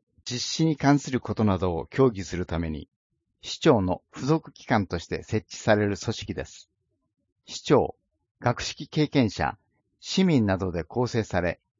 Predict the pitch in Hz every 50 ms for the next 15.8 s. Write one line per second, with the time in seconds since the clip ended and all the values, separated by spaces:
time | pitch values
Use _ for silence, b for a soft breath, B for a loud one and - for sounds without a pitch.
0 | _ _ _ - - 139 151 147 - - - - - 143 156 165 165 160 139 113
1 | 135 156 147 139 123 110 98 82 73 - 98 101 - 117 104 - - 90 80 80
2 | - - - - _ _ _ _ _ _ _ _ _ _ _ _ _ _ _ _
3 | _ _ _ _ _ _ _ _ _ _ _ _ _ _ - 147 175 196 185 143
4 | - - - 101 95 87 87 85 67 - - _ _ _ _ _ _ _ _ _
5 | _ _ _ _ _ _ _ _ _ _ - - 131 - - 180 185 185 180 165
6 | 165 - - - 139 147 151 127 143 147 143 127 - 123 117 113 110 - - _
7 | _ _ _ _ - - 165 180 180 156 113 117 113 107 104 113 123 120 110 92
8 | 82 78 - - _ _ _ - - 120 - - 160 160 160 156 - - - 143
9 | 139 127 131 131 123 120 117 117 - - 87 92 104 127 123 101 85 - 73 71
10 | - - - _ _ _ _ _ _ _ _ _ _ _ _ _ _ _ _ _
11 | _ _ _ _ _ _ _ - 143 170 175 139 95 90 107 131 151 139 - 139
12 | 135 135 - - 135 131 110 - 87 82 80 78 _ - 123 120 120 117 113 -
13 | - 76 67 76 78 - _ _ _ _ _ _ _ _ _ _ _ _ _ _
14 | _ _ _ _ _ 120 123 131 123 120 120 - 120 113 104 98 101 113 95 85
15 | 82 - - 98 98 - - - 95 92 - - 90 80 - -